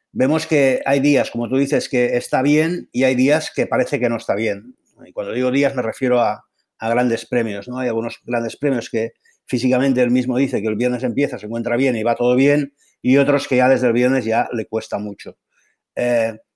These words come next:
entonces, claro, ahora cuando acabe la temporada, dentro de tres carreras, eh, Marc va a tener un plazo largo de, eh, de, de desca-, no de descanso, porque seguramente seguirá un año más y no sé ya cuántos lleva pobre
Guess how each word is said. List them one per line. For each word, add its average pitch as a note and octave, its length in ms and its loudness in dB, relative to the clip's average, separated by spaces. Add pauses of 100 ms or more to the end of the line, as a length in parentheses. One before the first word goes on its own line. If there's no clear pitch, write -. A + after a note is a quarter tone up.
entonces, C#3 300 0
claro, C#3 420 0
ahora C3 320 2
cuando A#2+ 200 0
acabe C3+ 220 4
la D3+ 100 4
temporada, C#3+ 680 2
dentro B2 300 0
de B2+ 80 2
tres A#2+ 200 -2
carreras, C#3+ 680 2
eh, B2 340 2
Marc C3 240 0
va D3 40 4
a C#3+ 40 0
tener C#3 200 2
un B2 160 2
plazo C3+ 280 2
largo B2 320 4
de, A#2+ 340 2 (520)
eh, A#2+ 280 -2
de, A#2 720 0
de A#2 360 -4
desca-, - 320 -6
no A#2 540 0
de D#3 80 6
descanso, D#3+ 460 2
porque A2 240 0
seguramente B2 640 -4 (320)
seguirá B2 340 0
un C3 120 2
año B2 200 0
más B2+ 200 -2
y A#2 60 -4
no A#2 80 -6
sé A#2+ 140 -2
ya A#2 160 0
cuántos A#2+ 400 -2
lleva A#2 320 -2
pobre A2 540 -2